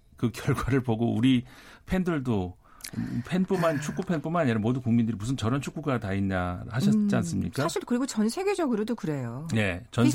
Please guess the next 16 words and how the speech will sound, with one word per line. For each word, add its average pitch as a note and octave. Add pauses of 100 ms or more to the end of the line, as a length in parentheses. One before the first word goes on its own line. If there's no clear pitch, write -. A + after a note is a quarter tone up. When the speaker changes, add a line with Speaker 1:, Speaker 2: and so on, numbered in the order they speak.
Speaker 2:
피파에서도 C#4+
사실은 G3 (120)
정말 E3+
Speaker 1:
네. - (500)
Speaker 2:
이런 F#3
경기를 F3
오 G3+
점을 E4
남긴 C#3
거잖아요. -
Speaker 1:
그렇죠. G#2+
Speaker 2:
네. D#3+ (320)
Speaker 1:
이런 F3+
경기를 B2+
본 A#2
적이 C#3